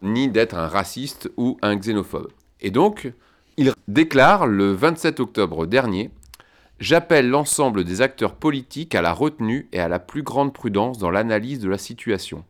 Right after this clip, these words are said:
J'appelle aussi l'ensemble des acteurs médiatiques à cette même rigueur et cette même retenue. » Il rappelle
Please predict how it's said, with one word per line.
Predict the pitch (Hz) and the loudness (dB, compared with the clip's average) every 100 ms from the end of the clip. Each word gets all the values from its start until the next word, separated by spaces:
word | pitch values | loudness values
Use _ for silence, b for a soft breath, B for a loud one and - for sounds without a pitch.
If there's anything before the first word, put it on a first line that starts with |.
| b b b _ | b b b _
J'appelle | 98 110 147 170 | -2 2 2 2
aussi | - 175 | 0 -2
l'ensemble | 151 107 143 127 92 | 0 0 0 0 0
des | 87 | 0
acteurs | 120 - 90 | -2 -2 -2
médiatiques | 107 127 107 - 120 - - B - | -2 -2 -2 -4 -10 -12 -18 B -4
à | 95 | -4
cette | 120 - | -4 -2
même | 131 120 | 0 0
rigueur | 95 139 104 107 127 - | 0 0 2 2 0 -6
et | 87 | -8
cette | 92 - | -8 -4
même | 117 127 - | -2 -2 -6
retenue. » | - 139 - 101 82 - _ _ _ _ b b b - | -4 -4 -2 -6 -8 -12 _ _ _ _ b b b 0
Il | 131 | 4
rappelle | 127 - 170 190 | 4 6 6 6